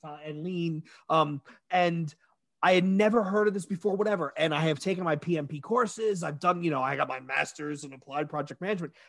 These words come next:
And I was kinda like, "Well, how have I never heard of this before?"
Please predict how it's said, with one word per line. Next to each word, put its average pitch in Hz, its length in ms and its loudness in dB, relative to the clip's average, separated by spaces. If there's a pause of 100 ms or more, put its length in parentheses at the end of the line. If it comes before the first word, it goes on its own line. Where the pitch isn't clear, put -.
(100)
And 170 140 2
I 175 60 6
was 170 160 -2
kinda 262 260 0
like, 185 220 2
"Well, 196 220 4 (420)
how 381 280 4
have 339 80 -2
I 269 100 2
never 190 280 0
heard 277 240 0
of 196 80 -4
this 208 160 -12
before?" - 320 -20